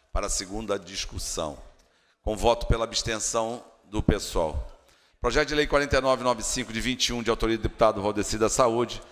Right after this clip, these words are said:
que autoriza o Poder Executivo a construir um centro esportivo, centro especializado em reabilitação no município de São João de Meriti.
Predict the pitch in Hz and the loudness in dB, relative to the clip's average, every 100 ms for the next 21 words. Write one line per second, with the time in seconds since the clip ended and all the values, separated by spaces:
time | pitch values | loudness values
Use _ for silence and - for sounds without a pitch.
0 | - - _ 127 123 131 127 117 - 120 | -20 -20 _ 0 2 2 0 0 0 2
1 | 131 117 127 127 - 143 127 - 127 - | 2 2 -2 -2 0 2 2 0 -4 -4
2 | - - 139 127 123 104 - - 117 - | -6 -6 -4 -2 -4 -6 -8 -8 -6 -2
3 | 135 139 - - 110 - 123 120 110 - | 0 0 -2 -4 -2 0 -2 -2 -6 -8
4 | - - _ _ _ _ _ - - 135 | -10 -20 _ _ _ _ _ 0 2 2
5 | 131 - 123 127 117 104 120 117 117 113 | 2 0 2 2 2 4 4 4 2 0
6 | 113 113 110 - 120 117 120 117 107 - | 0 2 2 2 2 2 0 -2 -2 -2
7 | - 110 - 123 110 117 110 104 - - | -4 -4 0 2 2 -2 -2 -2 -2 -4